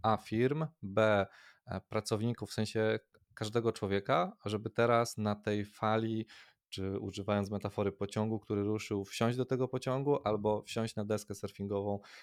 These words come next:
na tej fali, bo ona właśnie się zaczęła, ale jeszcze nie jest u szczytu, nie? E,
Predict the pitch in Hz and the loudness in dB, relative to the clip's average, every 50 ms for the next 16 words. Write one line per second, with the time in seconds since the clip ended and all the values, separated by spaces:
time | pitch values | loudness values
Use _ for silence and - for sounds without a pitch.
0 | _ _ - 107 104 - 110 107 - - 117 135 143 135 131 - - 123 127 123 | _ _ -6 -6 -4 -2 -4 -2 2 2 2 2 2 0 -2 0 0 0 2 2
1 | 117 110 120 117 - - 117 110 - 113 107 98 110 104 - - 110 113 135 147 | 2 2 2 2 2 -2 -6 -4 -2 -4 -2 0 -2 -2 2 4 4 6 6 4
2 | - - 113 113 117 123 117 - - 113 113 113 107 104 101 - 104 - - - | 4 4 2 4 4 2 0 0 -2 -2 0 0 0 -2 -2 -4 -8 -8 -4 -4
3 | 90 85 - - 95 110 135 147 - _ - - - _ _ _ _ _ _ _ | -6 -6 -6 -6 -4 -4 -4 -4 -6 _ -20 -20 -20 _ _ _ _ _ _ _
4 | _ _ _ _ - - - 101 101 101 | _ _ _ _ -20 -8 -4 0 0 0